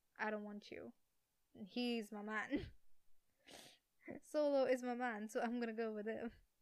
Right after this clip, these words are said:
Like, he's just gonna be like that. In a bit more polite way, of course. He's not gonna be that rude.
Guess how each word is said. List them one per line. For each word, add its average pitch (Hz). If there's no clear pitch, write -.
Like, 226
he's 247
just 226
gonna 220
be 214
like 208
that. 208
In 269
a 247
bit 254
more 214
polite 214
way, -
of -
course. -
He's 208
not 214
gonna -
be -
that -
rude. 220